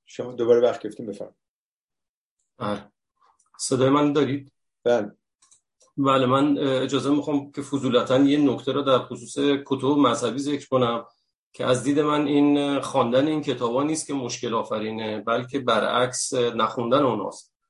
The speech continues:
Speaker 2: چون اگر، بر این باورم که اگه در سال پنجاه و هفت ملت ایران قرآن و تفسیر المسائل و،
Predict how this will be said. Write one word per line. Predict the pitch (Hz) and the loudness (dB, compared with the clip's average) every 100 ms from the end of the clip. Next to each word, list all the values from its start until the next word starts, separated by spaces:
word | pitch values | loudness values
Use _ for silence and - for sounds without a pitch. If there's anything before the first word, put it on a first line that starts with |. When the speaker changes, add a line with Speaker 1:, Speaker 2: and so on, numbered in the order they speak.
| _ - | _ -8
Speaker 2:
چون | 139 | -4
اگر، | 135 131 139 127 131 127 120 | -2 2 2 2 2 2 2
بر | 107 117 | 0 -2
این | 120 139 | 2 2
باورم | 113 127 127 | 4 2 2
که | 123 | -4
اگه | 117 131 | -6 -6
در | 117 117 113 | -2 -2 -2
سال | - - 123 120 | -10 -4 -2 -2
پنجاه | 117 113 107 110 | -6 -6 -2 0
و | 127 | 2
هفت | 135 - _ _ _ - | 0 -4 _ _ _ -6
ملت | 127 110 127 147 | -2 0 0 0
ایران | 135 117 131 127 | -2 0 0 0
قرآن | 117 117 117 131 147 | -4 -4 2 4 2
و | |
تفسیر | 117 113 - 120 | -2 -6 -6 -6
المسائل | 117 117 110 - 120 120 139 | -4 -2 -2 -2 0 2 2
و، | 113 | -2